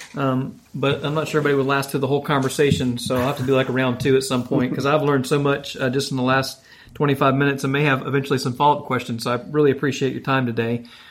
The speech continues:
One of the last things I always like to try and land the plane on a little bit is on your own personal development.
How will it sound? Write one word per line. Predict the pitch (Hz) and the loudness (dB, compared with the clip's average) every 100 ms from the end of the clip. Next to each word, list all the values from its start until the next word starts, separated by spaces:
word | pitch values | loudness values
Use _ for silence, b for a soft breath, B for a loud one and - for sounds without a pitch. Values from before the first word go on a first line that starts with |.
| B | B
One | 151 | 0
of | 156 | 2
the | |
last | 143 143 160 | 2 2 0
things | 165 139 | -2 -2
I | 139 | 0
always | 139 131 | 2 0
like | 127 123 - | -2 -4 -6
to | 139 127 123 120 B B | -2 0 0 -4 B B
try | 156 143 | -2 0
and | 127 | 2
land | 135 131 | 2 2
the | 123 | -2
plane | - 135 127 | -2 -2 0
on | |
a | 113 | 0
little | 113 113 | 0 0
bit | 110 110 117 | 0 0 -2
is | 135 120 117 113 | -2 0 0 -2
on | 127 123 | 0 0
your | 120 113 | 2 2
own | 120 113 | 0 0
personal | 117 - 117 107 107 - | -2 -2 -4 -4 -6 -8
development. | 107 107 107 101 | -8 -6 -6 -10